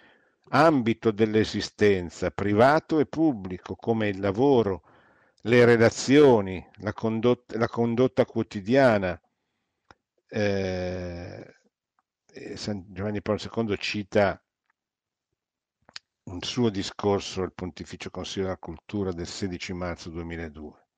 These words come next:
Inoltre è indispensabile curare nelle nostre comunità gli aspetti formativi finalizzati al rispetto della vita umana, in ogni sua fase, in particolare quelli che contribuiscono a prevenire ogni forma di abuso sui minori e sulle persone vulnerabili,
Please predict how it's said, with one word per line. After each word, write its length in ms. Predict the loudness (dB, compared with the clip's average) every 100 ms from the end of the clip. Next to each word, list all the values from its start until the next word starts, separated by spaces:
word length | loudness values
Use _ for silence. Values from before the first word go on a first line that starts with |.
| _ _ _ _ _ _ _ _ _ _
Inoltre 360 | 4 6 8 8
è 20 |
indispensabile 800 | 8 6 6 4 6 6 6 4
curare 480 | 4 6 8 8 6
nelle 220 | 4 4
nostre 320 | 4 2 0
comunità 480 | 0 0 0 4 4
gli 100 | 6
aspetti 460 | 4 4 2 2 0
formativi 760 | 2 4 2 2 0 0 0 -4 _ _ _ _
finalizzati 840 | -2 4 6 4 4 6 6 6
al 120 | 6 6
rispetto 720 | 2 0 2 4 4 4 2
della 240 | 4 4
vita 260 | 2 0 0
umana, 640 | 2 0 0 -6 -16 -20 _ _ _ _ _ _ _ -10
in 120 | -2
ogni 280 | 2 4 2
sua 260 | 2 0 0
fase, 600 | 4 4 4 -2 -10 _ _ _ _ _ _ _ _ _
in 120 | -12 -2
particolare 720 | -2 -2 -4 2 6 8 6
quelli 300 | 4 2 2
che 120 | -2
contribuiscono 1000 | -6 -6 -4 -4 -4 -2 -4 -4 -6 -4
a 80 | -4
prevenire 600 | -4 -4 -2 -4 -4 -4 -4
ogni 160 | -4
forma 400 | -4 -2 0 -2
di 120 | -2
abuso 440 | -6 -4 -4 -4 -6
sui 240 | -10 -8
minori 480 | -8 -6 -2 -2 -4
e 100 | -8
sulle 300 | -10 -8 -8
persone 500 | -8 -8 -6 -4 -4
vulnerabili, 840 | -6 -6 -6 -6 -6 -6 -10 -20